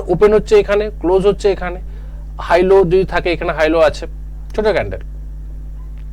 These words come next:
হাই, আর এটা হচ্ছে লো। আর তার পরের ক্যান্ডেলটা কি হবে, তার পরের ক্যান্ডেলটা বড় রেড ক্যান্ডেল তৈরি হবে এবং সেই বড় রেড ক্যান্ডেলটার ওপেন হবে এখানে,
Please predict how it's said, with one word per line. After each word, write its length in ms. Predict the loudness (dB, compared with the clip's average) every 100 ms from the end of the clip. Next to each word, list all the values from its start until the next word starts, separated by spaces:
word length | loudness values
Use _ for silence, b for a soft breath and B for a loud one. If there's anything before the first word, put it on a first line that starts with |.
| -12 -12
হাই, 320 | -8 -2 -2 -2 -8 -12 -12 B B B
আর 140 | -2 0
এটা 120 | 0
হচ্ছে 160 | 0 0
লো। 240 | 0 -2 B B B
আর 80 | -8 0
তার 100 | 2 2 0
পরের 280 | 4 4 4
ক্যান্ডেলটা 440 | 2 4 4 2
কি 180 | 2 2
হবে, 160 | 4 4
তার 120 | 2
পরের 260 | 2 2
ক্যান্ডেলটা 340 | 2 0 2 2
বড় 420 | 2 4 4 4 4 4 4 4
রেড 220 | 0 -2
ক্যান্ডেল 320 | -4 -2 -4
তৈরি 280 | -2 -4 -4
হবে 160 | -6 -4
এবং 140 | -4
সেই 200 | -2 -2
বড় 400 | 0 0 0 2
রেড 160 | 0 0
ক্যান্ডেলটার 480 | 0 0 0 -2
ওপেন 340 | -2 -2 -2 -2
হবে 240 | -2 -2
এখানে, 300 | -2 -4 -4